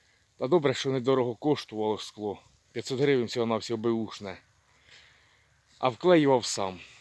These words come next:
Там проще простого. Просто неприємно було, що вкис трошки. Ну, та нічого.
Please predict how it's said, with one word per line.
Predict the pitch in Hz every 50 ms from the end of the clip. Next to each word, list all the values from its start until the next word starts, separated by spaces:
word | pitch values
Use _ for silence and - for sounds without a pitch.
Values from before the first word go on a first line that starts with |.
| - _ -
Там | - 113 104 92 - - _ _ _
проще | - 131 131 113 - 123
простого. | 107 - 113 107 - - - 98 92 82 92 92 - - _ _ _ - - - _ _ _ _ _ _ - - - - - - - - - - - - - - 117 - - - - _ _ _ _ -
Просто | 131 120 131 139
неприємно | 139 135 - 156 156 165 180 175 160 151 143 135
було, | 131 139 143 135 135 135 123 - - - - - - - - - - - - - - - - - - - - - - - - - - - - - - - - -
що | - - 139 127
вкис | 120 - 139 135 - -
трошки. | - 127 127 117 - - - 160
Ну, | 196 208
та | - 156
нічого. | 127 110 - - - 101 92 110 -